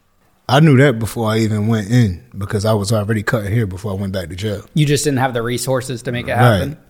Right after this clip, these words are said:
Speaker 1: Like, yeah, I just didn't have the, the brains to do it. You know what I mean? Like,
Speaker 2: But going to prison the second bit
Speaker 1: right,
Speaker 2: gave you
Speaker 1: that's what,
Speaker 2: that.
Speaker 1: that's what gave me all the insight that I need. I actually sat down away from the world and really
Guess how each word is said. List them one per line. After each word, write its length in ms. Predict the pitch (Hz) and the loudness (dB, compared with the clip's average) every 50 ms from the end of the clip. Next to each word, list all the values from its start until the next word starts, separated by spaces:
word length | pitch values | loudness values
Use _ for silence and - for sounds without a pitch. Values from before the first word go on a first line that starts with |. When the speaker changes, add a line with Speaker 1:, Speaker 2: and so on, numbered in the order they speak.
| _ _ _ - | _ _ _ -2
Speaker 1:
Like, 240 | 113 113 104 98 101 | 0 2 2 2 4
yeah, 320 | 123 127 113 95 92 98 | 4 4 4 2 2 2
I 60 | 131 | 2
just 180 | 139 135 123 120 | 4 4 2 2
didn't 220 | 131 123 113 104 | 2 0 0 0
have 460 | 110 127 123 120 113 110 107 - - - _ _ _ - _ _ _ _ _ _ _ - _ _ _ _ _ _ _ _ _ _ _ _ _ _ | 0 2 2 2 2 2 0 -4 -10 -18 _ _ _ -20 _ _ _ _ _ _ _ -20 _ _ _ _ _ _ _ _ _ _ _ _ _ _
the, 420 | 101 104 117 117 113 110 104 98 90 - - | -2 2 4 4 4 4 2 0 -4 -8 -10
the 80 | 95 98 | -8 -6
brains 420 | 90 104 117 113 107 95 90 87 | -2 0 0 2 0 0 -2 -6
to 120 | 98 98 95 | -10 -12 -12
do 180 | - 85 71 | -12 -12 -14
it. 120 | 53 - - - | -14 -16 -16 -12
You 160 | 98 95 104 | -8 -4 0
know 160 | 117 123 123 120 | 2 2 2 2
what 100 | 117 113 | 2 0
I 40 | |
mean? 300 | 117 117 120 117 113 107 | -2 -2 -2 -2 -2 -2
Like, 160 | 98 - 139 143 | -2 -2 0 0
Speaker 2:
But 320 | 139 131 127 - - 139 | 0 0 -2 -4 -6 -2
going 280 | 139 147 139 139 131 127 | 2 2 2 4 2 0
to 60 | 123 | -2
prison 360 | - - 147 139 127 131 123 | -2 -2 -2 0 0 0 -2
the 60 | 120 | -2
second 380 | - - 143 117 - - 117 - | -2 -2 -2 -2 -2 -4 -6 -4
bit 120 | 127 113 | 0 2
Speaker 1:
right, 100 | - - | 4 6
Speaker 2:
gave 80 | 120 113 | 6 4
you 60 | - | 4
Speaker 1:
that's 240 | 117 131 147 143 - | 4 4 4 4 4
what, 120 | 160 143 127 | 4 4 4
Speaker 2:
that. 60 | 139 | 4
Speaker 1:
that's 180 | 143 139 143 | 4 2 4
what 140 | 151 143 123 | 2 2 4
gave 220 | 120 135 135 127 120 | 4 4 4 4 4
me 120 | 127 123 | 4 4
all 140 | 123 123 120 113 | 4 4 4 4
the 140 | 110 - 117 | 2 2 2
insight 400 | 123 120 - - 117 110 104 104 | 2 2 2 2 0 0 0 0
that 140 | 110 110 101 | -2 -2 -2
I 60 | 98 | 0
need. 140 | 110 113 110 | 0 0 0
I 100 | 107 107 | 2 2
actually 320 | 110 113 107 - - 117 104 | 2 2 0 0 -2 -2 -2
sat 360 | - - - 123 120 110 - | 0 0 2 2 2 0 0
down 540 | 104 113 117 117 117 110 107 110 110 123 135 - | -2 0 2 2 2 2 0 -2 -4 -6 -8 -10
away 260 | 101 101 110 123 117 | -4 2 2 2 4
from 180 | - - 120 | 4 2 2
the 60 | 117 107 | 2 2
world 300 | 101 117 123 117 107 101 | 2 2 2 2 2 0
and 140 | 104 104 | 0 0
really 320 | 104 117 113 113 104 98 | 0 0 2 2 0 0